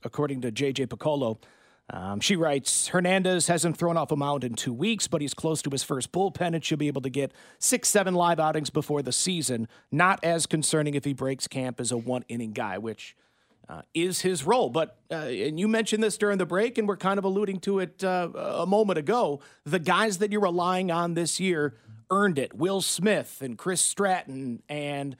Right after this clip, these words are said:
John Schreiber and, um, James MacArthur. Hey, I hope Carlos Hernandez pitches well,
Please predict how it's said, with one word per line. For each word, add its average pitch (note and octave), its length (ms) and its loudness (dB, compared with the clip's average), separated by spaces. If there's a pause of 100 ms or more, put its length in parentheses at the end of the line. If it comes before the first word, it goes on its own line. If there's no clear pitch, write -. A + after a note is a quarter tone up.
(280)
John E3+ 320 -2
Schreiber D#3 840 0
and, C#3 640 -4 (480)
um, D#2+ 520 -14 (800)
James F3+ 360 2
MacArthur. F#3+ 680 2 (640)
Hey, G4+ 100 4
I G3 120 6
hope B3 320 2
Carlos F3+ 380 2
Hernandez D#3 460 2
pitches D3 360 -4
well, C3 380 -2